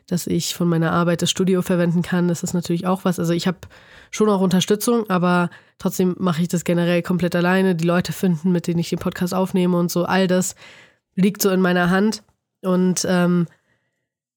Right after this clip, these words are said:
das macht's natürlich noch mal ein bisschen schwieriger, eben auch, weil's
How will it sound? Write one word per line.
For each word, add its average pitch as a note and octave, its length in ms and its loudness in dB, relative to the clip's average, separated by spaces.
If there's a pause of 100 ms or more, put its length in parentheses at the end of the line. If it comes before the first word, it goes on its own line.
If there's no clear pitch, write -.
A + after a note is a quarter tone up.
(140)
das F#3+ 160 2
macht's G#3 220 2
natürlich G3+ 340 2
noch G3 160 0
mal G3 80 4
ein F#3+ 60 4
bisschen F#3 260 2
schwieriger, F#3+ 600 2
eben F3+ 240 2
auch, E3+ 360 0
weil's F3+ 520 -2